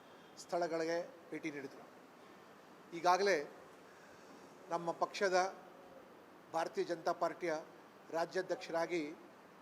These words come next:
ಯುವ ನಾಯಕರಾದ ಶ್ರೀ ವಿಜೇಂದ್ರ ಅವರು ಬಂದ ನಂತರ ಇಡೀ ಕರ್ನಾಟಕದಲ್ಲೇ ಪಕ್ಷದಲ್ಲಿ ಒಂದು ರೀತಿಯ ಊರ್ಜಾ ಬಂದಿದೆ, ಎನರ್ಜಿ ಬಂದಿದೆ. ಅದರಲ್ಲೂ ಸಹ ಕಳೆದ ವಾರ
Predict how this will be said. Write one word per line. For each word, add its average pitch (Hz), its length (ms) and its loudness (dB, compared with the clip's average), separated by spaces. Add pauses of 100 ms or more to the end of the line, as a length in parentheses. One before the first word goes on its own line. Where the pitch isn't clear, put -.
ಯುವ 185 180 4
ನಾಯಕರಾದ 175 800 4 (340)
ಶ್ರೀ 170 340 0 (680)
ವಿಜೇಂದ್ರ 185 420 2
ಅವರು 180 180 8
ಬಂದ 170 200 -2
ನಂತರ 175 240 0 (720)
ಇಡೀ 208 180 -2
ಕರ್ನಾಟಕದಲ್ಲೇ 185 800 2 (500)
ಪಕ್ಷದಲ್ಲಿ 190 440 0
ಒಂದು 170 280 -2
ರೀತಿಯ 175 320 0 (560)
ಊರ್ಜಾ 202 220 4
ಬಂದಿದೆ, 147 600 -2
ಎನರ್ಜಿ 196 300 2
ಬಂದಿದೆ. 131 340 -4 (1080)
ಅದರಲ್ಲೂ 214 280 2
ಸಹ 214 200 4 (800)
ಕಳೆದ 185 220 0
ವಾರ 190 200 6